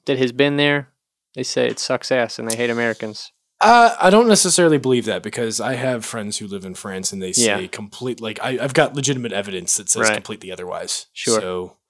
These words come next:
Speaker 1: Yeah.
Speaker 2: I think they just ran into
Speaker 1: And I
Speaker 2: the
Speaker 1: heard
Speaker 2: wrong
Speaker 1: it's, like, a
Speaker 2: people.
Speaker 1: grimy city. I don't know. It de-, probably depends where you go, you know what I mean? It's like anywhere. I mean, you could probably go to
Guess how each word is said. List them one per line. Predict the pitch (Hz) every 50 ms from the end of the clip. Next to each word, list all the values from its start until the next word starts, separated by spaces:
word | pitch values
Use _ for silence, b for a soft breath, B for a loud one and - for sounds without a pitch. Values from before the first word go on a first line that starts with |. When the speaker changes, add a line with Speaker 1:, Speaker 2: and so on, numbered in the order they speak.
| _
Speaker 1:
Yeah. | - 117 110 107 - _ -
Speaker 2:
I | 170
think | 170 214 226
they | 185 175
just | 147 147 139 - -
ran | 131 120 117 110
into | 98 -
Speaker 1:
And | 175
I | 170
Speaker 2:
the | 190
Speaker 1:
heard | 214
Speaker 2:
wrong | 214
Speaker 1:
it's, | 170 -
like, | - 131 117
a |
Speaker 2:
people. | 113 110 107
Speaker 1:
grimy | 113 120 120 120 123 123 120 117
city. | - - - 131 120 120 120 120 113 _ _ _ _ _ _ -
I | 240
don't | 247 170
know. | 131 120 127 127 -
It | - 175
de-, | 208
probably | - - 220 208 180
depends | 151 127 - 151 135 117
where | 123 120
you | 113
go, | 107 117 123 131 120
you | 113 113
know | 117
what | 117 113
I |
mean? | 113 117 117 117 117
It's | 113 - -
like | 143 151 - -
anywhere. | 127 127 135 120 110 110
I | 110
mean, | 110 110
you | 120 123
could | - 127
probably | - 131 123 117 120
go | 110 123 120 120
to | 120 117 113 113 113 113 - -